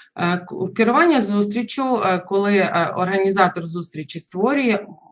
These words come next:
однакові, е, всі, крім одного.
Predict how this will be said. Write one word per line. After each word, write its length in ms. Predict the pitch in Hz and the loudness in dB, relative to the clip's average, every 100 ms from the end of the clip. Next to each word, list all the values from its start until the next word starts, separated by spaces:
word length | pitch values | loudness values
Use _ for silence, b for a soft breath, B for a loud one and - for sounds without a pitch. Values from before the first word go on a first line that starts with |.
| _ | _
однакові, 680 | - 196 190 185 214 233 220 | -4 0 0 0 0 2 2
е, 240 | 180 - 165 | 0 -4 -12
всі, 360 | - - 247 | -8 -2 -2
крім 400 | 269 214 208 220 196 | -2 0 2 0 -2
одного. 500 | 190 170 151 147 | -4 -2 -4 -8